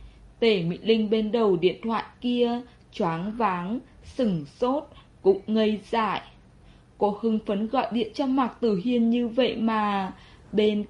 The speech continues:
kia, Mạc Tử Hiên lại vô tình cúp điện thoại, còn nói cho cô biết giữa bọn họ đã không còn bất kỳ quan hệ gì nữa rồi. Dòng lệ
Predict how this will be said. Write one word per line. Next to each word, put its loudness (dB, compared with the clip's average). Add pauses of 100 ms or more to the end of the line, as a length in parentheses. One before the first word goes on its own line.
kia, 4 (300)
Mạc 0 (120)
Tử 0
Hiên 0
lại -4
vô 4
tình 0
cúp -8
điện 0
thoại, -2 (420)
còn -2
nói -4
cho -2 (100)
cô 2
biết -2 (440)
giữa 2
bọn -2
họ -4
đã -4
không -4
còn -2
bất -8
kỳ -2
quan 0
hệ -2
gì -2
nữa -2 (100)
rồi. 4 (1400)
Dòng -2
lệ 2